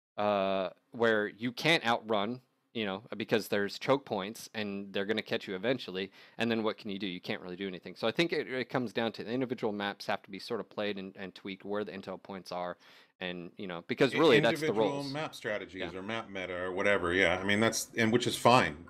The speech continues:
Speaker 2: Um, different maps play differently, and maybe maps that play differently can also, the game mode could be adjusted accordingly to each map or whatever, um, to make it a little bit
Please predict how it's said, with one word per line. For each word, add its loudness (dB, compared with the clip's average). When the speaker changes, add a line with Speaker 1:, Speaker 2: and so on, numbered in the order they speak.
Speaker 2:
Um, 4
different 2
maps 2
play 6
differently, 4
and 6
maybe 6
maps 4
that -6
play 4
differently -2
can -4
also, 6
the 2
game 6
mode 2
could -8
be 0
adjusted 2
accordingly 4
to 0
each -2
map 4
or 6
whatever, 6
um, 4
to -4
make 6
it 6
a 6
little 8
bit 2